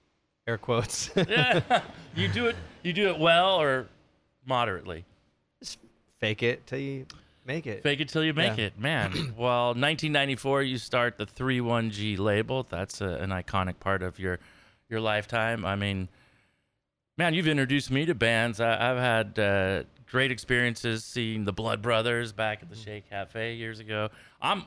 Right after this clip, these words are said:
Speaker 2: I'm very grateful for you as a person, as a friend, all the things you've turned me on to, but more importantly, what you do for this community, for
Speaker 1: Uh.
Speaker 2: San Diego. Um, you really elevate, uh, the level of the, of just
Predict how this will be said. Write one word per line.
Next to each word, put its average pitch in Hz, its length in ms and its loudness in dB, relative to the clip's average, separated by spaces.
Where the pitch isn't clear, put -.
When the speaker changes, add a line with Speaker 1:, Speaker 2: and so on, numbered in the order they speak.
Speaker 2:
I'm 175 140 0
very 147 160 4
grateful 123 460 0
for 117 200 -6
you 127 320 -2
as 110 180 -4
a 117 60 -4
person, 117 400 -6
as 90 100 -8
a 90 40 -12
friend, 113 420 -2
all 107 140 0
the 92 80 -2
things 123 200 -4
you've 120 140 -8
turned 156 260 -2
me 127 120 0
on 131 240 0
to, 123 260 -2
but 117 140 -6
more 165 140 2
importantly, 139 420 2
what 117 160 0
you 113 120 -2
do 107 280 -2
for 101 180 -4
this 104 580 -4
community, 120 640 -6
for 135 160 0
Speaker 1:
Uh. 101 200 -2
Speaker 2:
San 123 320 -2
Diego. 107 640 -2
Um, 92 420 -6
you 110 140 -6
really 120 240 2
elevate, 107 520 2
uh, 92 240 0
the 101 100 -4
level 110 320 2
of 95 120 -2
the, 98 240 0
of 90 240 -10
just 104 240 -6